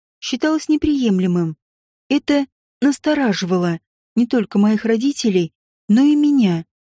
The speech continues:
И когда наследник Милтон Форден, нынешний герцог, изъявил желание предстать перед королевской четой,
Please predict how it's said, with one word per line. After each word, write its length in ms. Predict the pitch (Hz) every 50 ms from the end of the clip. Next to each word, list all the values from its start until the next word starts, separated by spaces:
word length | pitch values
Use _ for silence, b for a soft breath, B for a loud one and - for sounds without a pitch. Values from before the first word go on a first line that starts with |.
| _ _ _ -
И 80 | 214
когда 360 | 202 - 220 202 185 208 214
наследник 680 | 208 214 220 - - 214 220 220 202 214 233 220 - -
Милтон 400 | 220 226 226 220 214 - 233 226
Форден, 560 | 214 - - 226 202 196 165 190 180 170 160 - _ _ _ _ _ _ _ _
нынешний 480 | 226 262 262 262 262 - - 285 277 254
герцог, 540 | 247 233 202 175 - - 185 165 - - _ _ _ _ _ _
изъявил 500 | - 214 202 175 202 220 202 220 214 208
желание 460 | 196 196 220 226 220 214 202 202 185 -
предстать 480 | - 196 196 - - 220 214 202 -
перед 260 | - 202 196 196 196
королевской 600 | - - 190 190 196 202 208 196 - - - 196
четой, 480 | - - 202 196 - 240 254 277 262